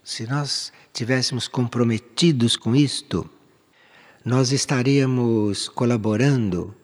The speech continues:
para que estes monastérios que estão aqui no plano físico, já bem arrumadinhos,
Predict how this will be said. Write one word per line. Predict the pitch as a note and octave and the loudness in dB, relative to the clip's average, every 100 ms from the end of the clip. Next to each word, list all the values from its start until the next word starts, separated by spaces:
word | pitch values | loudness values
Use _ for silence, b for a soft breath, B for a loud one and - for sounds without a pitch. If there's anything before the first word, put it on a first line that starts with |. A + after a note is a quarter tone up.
| _ _ _ _ | _ _ _ _
para | A#2 B2 | -4 -2
que | - D#3 | 0 2
estes | D#3 D#3 C3 | 2 -2 -2
monastérios | C3+ B2 A2 - B2+ B2 G#2+ G2 - | -2 -2 -2 -2 0 0 0 -2 -6
que | - | -8
estão | A2 - A#2 G#2+ | -8 -4 -2 -2
aqui | G2 - | -4 -6
no | A#2 | -6
plano | G2+ G#2+ G#2 F#2+ | -6 -6 -6 -8
físico, | - D#3+ A2+ F#2+ - - E2+ F#2+ - _ _ _ _ _ _ - | -2 0 0 -6 -12 -12 -14 -14 -20 _ _ _ _ _ _ -14
já | F2+ A2 G#2+ | -8 -6 -6
bem | F2 A2 B2 B2 | -4 -2 0 -2
arrumadinhos, | G#2 F#2+ G2 F#2 E2 A#2+ D#3+ A#2+ F2 - - - | -8 -8 -6 -6 -4 2 2 2 -4 -8 -12 -16